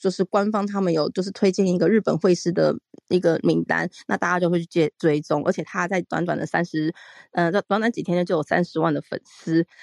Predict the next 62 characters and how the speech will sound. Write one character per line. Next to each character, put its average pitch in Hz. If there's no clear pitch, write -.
可 175
是 302
呢， 247
他 247
在 240
前 202
几 175
天 185
遭 180
到 170
辱 165
华， 143
是 208
因 220
为 220
他 -
就 240
用 220
日 247
文 165
写 165
了 147
一 156
句 190
晚 147
安， 175
就 170
是 170
お 165
や 160
す 165
み 165
な 170
さ 185
い， 180
然 170
后 233
他 214
就 220
被 208
出 190
征 180
说 180
，“你 180
在 214
用 202
中 202
国 160
的 156
就 202
是 226
微 160
博， 165
你 185
应 254
该 208
要 185
用 175
日-， 214
嗯， 165
中 233
文 160